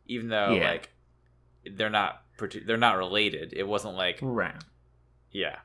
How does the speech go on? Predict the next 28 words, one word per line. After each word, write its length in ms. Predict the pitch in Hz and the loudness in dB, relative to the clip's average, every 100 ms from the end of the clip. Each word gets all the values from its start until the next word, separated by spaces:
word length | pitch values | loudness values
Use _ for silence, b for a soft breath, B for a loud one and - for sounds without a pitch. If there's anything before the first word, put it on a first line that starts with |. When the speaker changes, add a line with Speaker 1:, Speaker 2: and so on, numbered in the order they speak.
| _ | _
Speaker 1:
but, 140 | - 107 | 4 6
um, 580 | 101 98 92 90 82 - - | 8 6 4 0 -4 -16 -6
Speaker 2:
Yeah. 200 | 139 - | -2 0
Speaker 1:
but 80 | 117 | 0
s-, 160 | - - - | -2 0 8
Speaker 2:
I 40 | |
Speaker 1:
it's 60 | 156 | 8
Speaker 2:
mean, 140 | 147 | 8
Speaker 1:
still 240 | 113 98 92 | 4 0 -2
Speaker 2:
uh, 60 | - - 98 53 - - - - - | -4 -8 -16 -16 -20 -20 -18 -16 -12
for, 180 | - - - - - - | -8 -8 -8 -12 -16 -14
for 240 | - 143 | 2 4
me, 280 | 127 160 135 | 6 6 6
definitely 560 | 107 131 143 143 123 110 | 10 8 8 0 2 2
for, 200 | 107 113 | 4 4
like, 380 | 104 95 95 - - - - - | 4 2 -2 -8 -12 -12 -16 -6
the 180 | - 110 - _ _ _ - - | 0 0 -2 _ _ _ -14 -4
girls 580 | 120 127 127 123 117 - | 6 12 12 12 6 0
or, 240 | - 101 95 | 0 2 4
like, 240 | 92 87 | 2 -2
the, 420 | 104 104 92 87 | -4 0 2 2
the 100 | 90 | 0
women 320 | 98 117 113 107 | 2 4 6 4
that 200 | 101 - | 2 2
he 140 | 117 | 2
may 160 | 104 107 | 4 4
have 180 | 107 98 | 2 0
been, 340 | 101 95 98 | -2 -2 -4